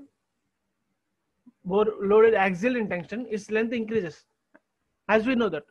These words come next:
whenever the, the body is loaded axially, so like this one,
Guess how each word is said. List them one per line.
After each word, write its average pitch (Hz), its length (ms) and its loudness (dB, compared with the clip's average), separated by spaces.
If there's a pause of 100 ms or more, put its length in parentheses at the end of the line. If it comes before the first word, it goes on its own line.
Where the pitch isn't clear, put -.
(120)
whenever 220 360 -4
the, 247 120 -8
the 214 160 -2
body 185 340 -4
is 254 120 -4
loaded 220 340 2
axially, 208 640 -2 (680)
so 220 120 -4
like 214 220 -2
this 220 200 -8
one, 165 140 -12